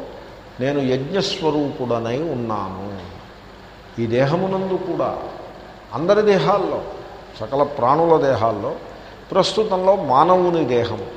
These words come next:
శాస్త్రం మానవుని కోసం కనుక మానవుని దేహమునందు కూడా నేను యజ్ఞస్వరూపుడనై ఉన్నాను అని ఆ విధంగా ఆయన మొత్తం ప్రశ్నలన్నిటికీ సమాధానం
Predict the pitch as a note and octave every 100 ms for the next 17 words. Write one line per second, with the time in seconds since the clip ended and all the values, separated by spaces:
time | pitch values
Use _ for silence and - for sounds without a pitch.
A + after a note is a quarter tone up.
0 | - G2+ G#2 - F3 G3 C#3 D#3+ E3+ E3+
1 | E3 C#3+ C#3 B2 A2+ G#2 B2+ D#3 - -
2 | - - - - A#2 D#3 F3+ D#3 C#3 B2
3 | A#2+ A#2+ A#2+ A#2 A2 G#2+ A2 A#2+ - -
4 | - - - A2+ D3 D3+ A2+ A2 D3+ -
5 | - A#2 A#2 G#2 A2 G2+ G#2 B2 F#3+ C#3+
6 | B2+ A2+ G2+ F2+ A2 A#2 F#2+ - - -
7 | - - - - - - C3 B2 A#2 G#2+
8 | G#2+ A2+ C#3 - - - - - - -
9 | G2+ G#2+ G#2+ D3 A2+ A2+ C#3 C3+ B2+ -
10 | D3 C#3 C3+ C3 A#2+ C3 C#3+ C3+ C#3 B2
11 | C3+